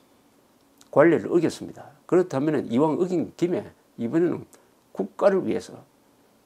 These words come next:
국가의 안전 보장을 위해서 이보다 더 심각한 사안이 있을 수가 없습니다. 북한 핵으로부터 가장 큰 피해를 받는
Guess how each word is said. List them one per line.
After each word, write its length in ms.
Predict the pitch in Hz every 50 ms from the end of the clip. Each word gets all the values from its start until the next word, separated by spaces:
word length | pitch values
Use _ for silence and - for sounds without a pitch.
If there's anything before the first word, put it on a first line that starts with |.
| _ _ _ _ _ _ _ _ _ _ _
국가의 460 | - 185 185 - - - 196 185 -
안전 340 | 110 110 107 113 135 156 165
보장을 460 | 139 127 113 120 131 127 127 110 95
위해서 380 | 101 107 101 - - 101 90 - -
이보다 340 | 131 135 135 175 190 190 147
더 100 | 147 131
심각한 500 | - - 175 170 156 131 - - 107 101
사안이 460 | - 117 113 110 104 107 104 - - -
있을 200 | 107 95 131 151
수가 260 | 160 - 175 - -
없습니다. 440 | - - - - 110 - - - - _ _ _ _ _ _ _ _ _ _ _ _ _ _ _ _ _ _ _ _ _ _ _ _ _ _ -
북한 280 | - 165 - 185 170
핵으로부터 560 | 165 165 170 180 165 170 139 131 120 - 120 -
가장 260 | - 131 135 160 151
큰 180 | - 151 131
피해를 380 | 131 - 143 - 143 147 147 135
받는 480 | - 120 117 117 120 120 113 101 -